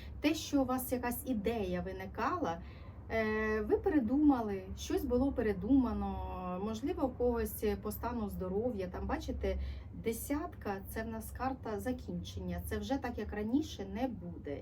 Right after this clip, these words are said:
І те, що було раніше, не буде. Можливо, якісь зміни в когось пройшли. Від радості до якогось болючого стану. Болючий стан може бути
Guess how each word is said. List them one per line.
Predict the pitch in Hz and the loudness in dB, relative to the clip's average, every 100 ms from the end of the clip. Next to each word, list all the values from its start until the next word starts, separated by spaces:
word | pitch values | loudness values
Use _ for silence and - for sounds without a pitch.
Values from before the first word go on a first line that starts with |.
| - | -6
І | 220 | -6
те, | 214 - 220 | -4 -2 -2
що | 202 - | -4 -8
було | 180 190 190 | -6 -6 -4
раніше, | 180 190 262 311 214 | -4 -2 0 -2 -4
не | 196 220 | -6 -6
буде. | 226 180 175 151 147 - - - - - | -6 -8 -8 -8 -8 -10 -10 -12 -12 -2
Можливо, | 269 403 392 | 2 4 4
якісь | 285 254 262 233 | 4 2 0 -2
зміни | 180 202 220 170 - | -4 -4 -4 -6 -6
в | |
когось | 180 180 180 | -6 -4 -6
пройшли. | - 190 185 - 190 180 180 | -6 -6 -6 -6 -4 -4 -2
Від | 214 | -2
радості | 226 285 269 254 - - 247 | 0 2 2 0 -4 -4 -2
до | 220 202 | 0 0
якогось | 196 180 180 226 208 196 - 196 185 - - - | 0 -2 -2 -2 0 -4 -4 -4 -4 -8 -12 -8
болючого | - 277 240 240 - 220 208 | 6 6 6 2 -2 -2 -2
стану. | 202 - 196 196 196 | -4 -4 -2 -2 -2
Болючий | 196 277 415 - 226 | 2 6 6 6 -2
стан | - 214 202 | -2 -4 -2
може | 202 240 240 | -4 -4 -6
бути | 196 208 247 247 | -6 -6 -6 -4